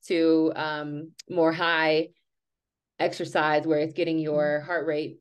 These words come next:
Speaker 1: beating
Speaker 2: Mm-hmm.
Speaker 1: from more than just a sedentary or resting heart rate.
Speaker 2: Mm-hmm.
Speaker 1: So I would, I would lead that over the
Speaker 2: Mm.
Speaker 1: pandemic just to teach them you can, you can get a good workout in the
Speaker 2: Mm-hmm.
Speaker 1: minimum thirty minutes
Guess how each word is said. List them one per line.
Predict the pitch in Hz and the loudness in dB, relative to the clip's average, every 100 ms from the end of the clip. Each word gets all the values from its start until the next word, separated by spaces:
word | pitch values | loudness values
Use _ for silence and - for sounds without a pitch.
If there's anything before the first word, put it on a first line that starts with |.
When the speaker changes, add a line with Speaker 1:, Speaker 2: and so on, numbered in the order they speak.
| _ | _
Speaker 1:
beating | - 160 156 147 151 | -2 0 0 -2 -4
Speaker 2:
Mm-hmm. | 180 | -6
Speaker 1:
from | 147 147 143 143 | -10 -10 -12 -12
more | 165 165 165 | -4 2 2
than | 156 147 | 2 0
just | 143 147 143 - | 0 0 0 -8
a | 147 147 | -6 -6
sedentary | 143 156 151 143 151 147 147 | -4 -4 -4 -4 -2 0 -2
or | 139 147 139 139 147 | -2 -2 -2 -4 -2
resting | 160 160 - 147 147 | -2 -2 -2 -8 -6
heart | 156 135 | -6 -4
rate. | 143 143 - - _ _ _ | -2 -4 -4 -12 _ _ _
Speaker 2:
Mm-hmm. | 202 190 170 175 _ - | -6 -4 -6 -10 _ 0
Speaker 1:
So | 156 151 | 2 4
I | 160 | 4
would, | 165 165 160 | 4 2 0
I | 175 | -2
would | 185 | -2
lead | 165 160 156 | 0 0 0
that | 165 165 160 151 - - - | 0 0 0 -2 -8 -16 -12
over | 160 160 | -6 -4
the | 156 | -4
Speaker 2:
Mm. | - | -4
Speaker 1:
pandemic | 156 156 170 170 160 | -6 -2 0 -2 -4
just | 160 156 - | -4 -6 -4
to | 156 156 151 151 160 - _ _ _ | -4 -2 -2 -6 -10 -18 _ _ _
teach | - 208 220 | -6 -6 -2
them | 175 160 160 | 0 2 2
you | 165 185 | 2 0
can, | 185 165 | -4 -2
you | 180 220 | -4 -2
can | 214 175 | -2 -2
get | 165 233 | 2 2
a | 240 | 4
good | 185 170 | 2 2
workout | 165 214 226 185 170 | 4 2 2 0 0
in | 165 160 160 160 _ _ | 0 -2 -6 -8 _ _
the | 202 | -10
Speaker 2:
Mm-hmm. | 185 170 170 | -6 -4 -4
Speaker 1:
minimum | 226 240 196 175 170 180 | -4 -4 -2 -2 -4 0
thirty | 180 180 240 | 2 2 0
minutes | 202 185 185 - | -2 -2 -4 -8